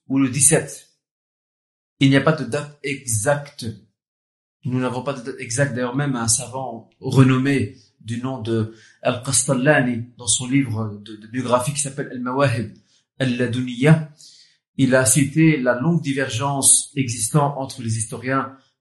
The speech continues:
quant à la, quant à la date exacte de la naissance du prophète sallallahu alayhi wa sallam. Il y a beaucoup d'avis.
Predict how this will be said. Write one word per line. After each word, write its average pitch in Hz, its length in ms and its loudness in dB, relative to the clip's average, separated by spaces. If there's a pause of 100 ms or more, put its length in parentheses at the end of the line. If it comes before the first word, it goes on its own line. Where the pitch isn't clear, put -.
(120)
quant 139 280 2
à 127 340 -6 (200)
la, 117 680 -2
quant 131 220 -4 (100)
à 123 140 0
la 123 100 -6
date 135 320 -2
exacte 127 560 -4
de 117 180 -6
la 120 140 -4
naissance 123 720 -2
du 110 200 -14
prophète 113 400 -8
sallallahu 104 220 -6
alayhi 110 140 -8
wa 104 80 -10
sallam. 92 160 -12 (180)
Il 117 100 -6
y 113 40 2
a 110 40 4
beaucoup 113 260 -4
d'avis. 101 400 -6